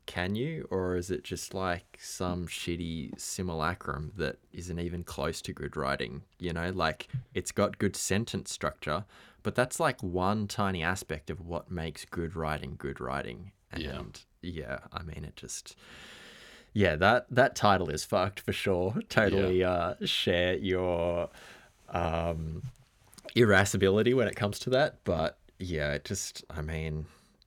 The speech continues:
Speaker 1: it, yeah, it, it just screams tech bro to me. And, like, if I were a tech bro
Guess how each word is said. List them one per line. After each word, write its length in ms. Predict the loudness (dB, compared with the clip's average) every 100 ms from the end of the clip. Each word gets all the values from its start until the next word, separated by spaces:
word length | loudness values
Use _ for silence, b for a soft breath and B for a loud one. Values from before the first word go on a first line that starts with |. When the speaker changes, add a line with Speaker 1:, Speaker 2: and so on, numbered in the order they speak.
| _ -8
Speaker 1:
it, 120 | -8 -8
yeah, 200 | -8 -8 -8
it, 200 | -6 -6 _ _
it 180 | -4 0
just 160 | 2 0
screams 420 | 2 2 0 -4
tech 320 | -4 -6 -4
bro 200 | -4 -4
to 120 | -6
me. 320 | -6 -4 -6 -12 -8
And, 360 | -4 -4 -4 -2
like, 520 | 0 0 -4 -14 -18 _ -2
if 360 | -2 -2 -8 -6
I 280 | 2 4 6
were 340 | 4 2 0 -2 _ _ _ -4
a 80 |
tech 340 | -4 -2 -4 0
bro 400 | 2 4 4